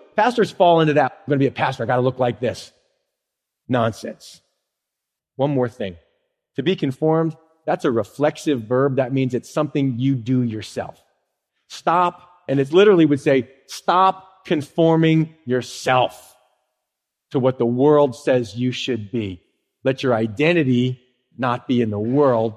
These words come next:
but be in God. It'll solve all of your problems. You get your identity sorted out.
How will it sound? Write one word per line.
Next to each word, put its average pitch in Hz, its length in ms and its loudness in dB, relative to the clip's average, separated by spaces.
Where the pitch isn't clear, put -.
but 117 160 -8
be 110 160 -4
in 104 160 -4
God. 98 280 -8
It'll 139 140 -2
solve 127 460 -4
all 156 260 0
of 151 60 -2
your 143 100 -4
problems. 113 400 -10
You 147 80 -6
get 175 180 -8
your 170 120 -2
identity 139 420 -4
sorted 135 320 -6
out. 131 220 -4